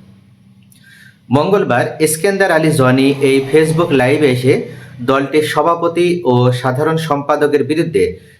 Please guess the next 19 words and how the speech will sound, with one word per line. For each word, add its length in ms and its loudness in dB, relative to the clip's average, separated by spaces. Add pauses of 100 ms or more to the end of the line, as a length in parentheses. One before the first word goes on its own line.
(120)
বিস্তর 600 0
অভিযোগ 420 0
তুলে 220 0
ধরেন। 300 -6 (760)
এসব 300 0
অভিযোগের 520 0
ব্যাপারে 540 0
তিনি 200 2
বিএনপির 500 0
ভারপ্রাপ্ত 560 -2
চেয়ারম্যান 580 0 (460)
তারেক 360 0
রহমানের 480 -2
দৃষ্টি 440 -2
আকর্ষণ 520 -2
করে 420 0 (340)
তদন্তের 680 0
অনুরোধও 440 2
জানান। 320 -4